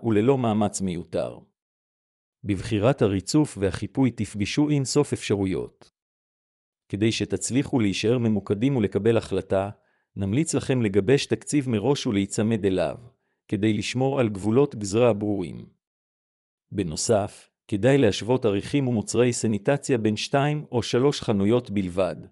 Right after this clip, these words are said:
ולא יותר. נסו לחשוב יחד לפני ההגעה לחנות, מהו המראה שאתם מחפשים, כמובן תוך התחשבות בעיצוב של שאר הבית. האם תעדיפו לוק כפרי,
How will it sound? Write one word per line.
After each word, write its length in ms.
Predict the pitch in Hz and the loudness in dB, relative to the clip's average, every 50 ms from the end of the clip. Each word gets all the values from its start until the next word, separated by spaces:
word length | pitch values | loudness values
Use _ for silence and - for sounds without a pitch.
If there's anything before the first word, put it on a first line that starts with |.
| _ _ _ _ - - | _ _ _ _ -8 -2
ולא 320 | 104 131 139 147 143 123 | 0 4 6 6 6 6
יותר. 420 | 107 90 - - 67 60 60 58 - _ _ _ _ _ _ _ _ _ _ _ _ _ _ _ _ _ _ _ _ - | 4 2 0 -4 -6 -6 -6 -8 -14 _ _ _ _ _ _ _ _ _ _ _ _ _ _ _ _ _ _ _ _ -2
נסו 300 | 113 120 - - 151 117 | -2 0 2 2 4 4
לחשוב 440 | 101 - - - 135 123 110 90 | 2 2 2 2 4 4 4 4
יחד 480 | 92 95 104 110 - - 101 95 95 98 | 4 2 2 2 2 0 -2 -2 -2 -2
לפני 320 | 95 90 - - 131 135 | -6 -6 -4 -2 0 2
ההגעה 320 | 127 110 98 95 101 104 117 | 2 2 4 4 4 4 4
לחנות, 680 | 117 113 - - 101 95 92 90 87 82 - _ _ _ _ _ _ _ _ _ _ - | 2 2 0 -2 -4 -2 -2 -4 -6 -8 -12 _ _ _ _ _ _ _ _ _ _ 0
מהו 240 | 104 117 117 110 107 | 2 4 4 4 4
המראה 360 | 101 113 107 113 127 135 131 | 4 2 2 2 0 0 0
שאתם 380 | - - 104 - - 127 127 | 2 0 0 2 2 2 2
מחפשים, 640 | 117 107 - 104 - - - - 95 82 67 58 58 - _ _ _ _ _ _ _ - | 0 -2 -4 -6 -6 -6 -8 -8 -8 -8 -10 -12 -16 -20 _ _ _ _ _ _ _ -6
כמובן 460 | - 104 104 104 92 95 123 135 131 | -4 -2 -2 0 0 0 0 0 0
תוך 280 | 120 - 143 - - - | 2 2 2 2 0 -2
התחשבות 560 | 107 - - 104 - - 110 127 143 - - | -8 -6 -6 -8 -8 -6 -4 -4 -4 -2 0
בעיצוב 460 | 98 107 101 98 - - 147 151 139 | 2 2 2 2 0 -2 -2 -2 -2
של 180 | - - 123 107 | -2 -2 -2 -2
שאר 300 | - - - 123 117 107 | -2 -2 0 0 0 0
הבית. 640 | 104 92 92 82 71 64 62 - _ - - _ _ _ _ _ _ _ _ _ _ _ _ _ _ _ _ _ _ _ _ | 0 0 0 0 -2 -4 -8 -14 _ -20 -20 _ _ _ _ _ _ _ _ _ _ _ _ _ _ _ _ _ _ _ _
האם 260 | - 95 101 131 160 165 | -4 -2 0 0 0 2
תעדיפו 500 | - 107 95 95 110 139 135 - 123 110 | 2 2 2 2 0 -2 -2 0 0 2
לוק 220 | 117 107 - - - | 2 0 0 -2 -6
כפרי, 440 | - 98 - - 95 95 90 - | -6 -6 -6 -6 -6 -6 -4 -6